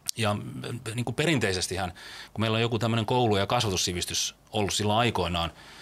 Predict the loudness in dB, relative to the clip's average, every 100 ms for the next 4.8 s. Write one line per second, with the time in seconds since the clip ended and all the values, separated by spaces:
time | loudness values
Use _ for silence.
0 | -6 -2 0 0 2 2 2 2 2 2
1 | 2 0 2 2 2 0 0 -2 -4 -16
2 | -16 -4 -2 -2 -4 -12 -12 -2 -2 0
3 | -2 2 2 2 0 2 2 4 0 -2
4 | -2 0 2 0 0 0 -2 -4